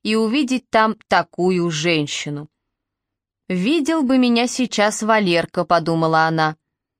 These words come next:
Она была совершенно не готова к тому, что её выступление состоится сегодня.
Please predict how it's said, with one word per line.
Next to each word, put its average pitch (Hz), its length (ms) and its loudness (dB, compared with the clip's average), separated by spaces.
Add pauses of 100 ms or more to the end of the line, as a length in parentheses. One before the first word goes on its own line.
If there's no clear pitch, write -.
(100)
Она 214 260 2
была 220 260 2
совершенно 233 580 -2
не 240 160 0
готова 240 580 0 (220)
к - 80 -20
тому, 214 300 2
что - 180 -4
её 196 300 0
выступление 214 760 -2
состоится 208 640 -4
сегодня. 190 720 -2